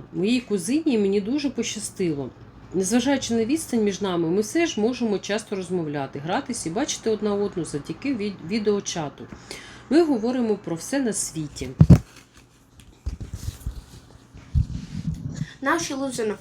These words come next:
Speaker 2: faraway land, and I miss her so much. Mommy s-, uh,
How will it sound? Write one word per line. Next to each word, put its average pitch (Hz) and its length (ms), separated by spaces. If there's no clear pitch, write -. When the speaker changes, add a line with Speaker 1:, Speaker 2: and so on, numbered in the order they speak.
Speaker 2:
faraway 240 560
land, 180 280
and 240 100
I - 20
miss 247 200
her 190 80
so 202 80
much. 180 160
Mommy 254 300
s-, - 100
uh, 208 60